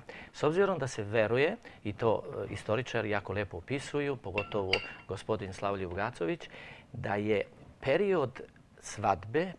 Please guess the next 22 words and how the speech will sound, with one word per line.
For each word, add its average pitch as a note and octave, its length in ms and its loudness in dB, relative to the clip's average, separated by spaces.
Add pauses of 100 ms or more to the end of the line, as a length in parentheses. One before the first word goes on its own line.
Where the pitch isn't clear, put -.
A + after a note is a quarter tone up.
period A2+ 460 -2
velikog A2 440 -4
haosa. D#2 560 0 (540)
Da G2 80 -4
bi A2 160 -4
došlo E3+ 720 2
do A2 280 -2 (460)
stvaranja A#2+ 580 0
harmonije, D3+ 840 0 (440)
neophodno E3 720 2
je E3 100 -2
da G#2 140 -6
se - 140 0
uradi A2+ 420 0
ritual. F#2 480 0 (640)
Uzima D#3 420 0
se A2 200 -2
biljka A2+ 720 -2 (240)
koja A#2 360 4
se G2+ 300 -4
u G#2+ 100 -6
narodu, A2 720 0